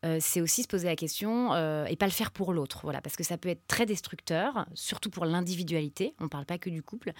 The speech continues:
et donc, euh, c'est important de, de le mentionner. Et, euh, et que voilà, euh,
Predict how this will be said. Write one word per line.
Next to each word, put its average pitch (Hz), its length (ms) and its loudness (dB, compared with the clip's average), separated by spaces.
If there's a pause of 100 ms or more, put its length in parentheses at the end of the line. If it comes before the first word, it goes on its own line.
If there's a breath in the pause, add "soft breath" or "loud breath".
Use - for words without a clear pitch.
(500 loud breath)
et 190 100 4
donc, 226 340 2
euh, 170 300 2
c'est - 120 0
important 175 460 2
de, 180 340 0
de 160 120 -2
le 175 80 4
mentionner. 170 520 0 (1300 loud breath)
Et, 247 260 8
euh, 196 160 8
et 175 140 4
que 190 80 2
voilà, 214 420 6
euh, 170 140 4